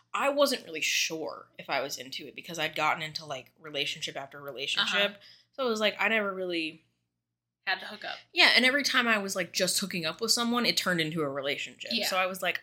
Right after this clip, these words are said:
Speaker 1: "I don't know." And then I tried that a few, and I was like, "This is not
Speaker 2: Yeah.
Speaker 1: for me." And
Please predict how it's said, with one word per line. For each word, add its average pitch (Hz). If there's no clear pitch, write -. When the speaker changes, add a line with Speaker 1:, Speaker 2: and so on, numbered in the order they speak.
Speaker 1:
"I 247
don't 285
know." -
And 180
then 196
I 185
tried 180
that 160
a 156
few, -
and 165
I 151
was 151
like, 147
"This 151
is 127
not -
Speaker 2:
Yeah. -
Speaker 1:
for 135
me." 165
And 214